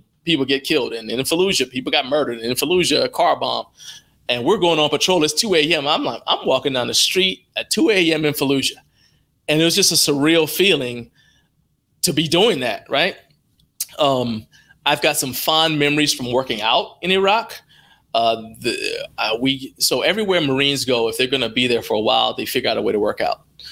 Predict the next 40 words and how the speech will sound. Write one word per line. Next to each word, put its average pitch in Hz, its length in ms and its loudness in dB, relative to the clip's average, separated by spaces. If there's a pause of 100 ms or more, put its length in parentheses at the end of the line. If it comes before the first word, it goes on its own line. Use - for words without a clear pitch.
(180)
Sometimes 139 560 0
it 131 140 0
is 123 100 -2
by 120 160 0
liberating, 131 800 0 (100)
um, 113 500 -2
locally 135 460 0
available 127 680 0
equipment 135 520 -4 (340)
that 117 240 -2
the 123 140 -4
owner 127 240 2
may 120 220 2
or 117 100 2
may 117 100 0
not 117 180 2
approve 131 280 0
of 117 100 -2
you 117 100 -4
having. 135 460 0 (400)
But 131 140 -2
hey, 139 240 0
as 113 80 -6
long 123 140 0
as 131 100 2
you 135 60 2
don't 139 180 2
know 156 220 2
and 123 120 -4
you 131 80 2
return 170 380 2
it, - 120 -2 (400)
hey, 127 680 -2 (140)
<laughs> 185 120 -8
all 131 140 4
right. 139 300 4
Um, 131 520 2
sometimes 139 560 0
it's 123 300 -2
like 110 240 -2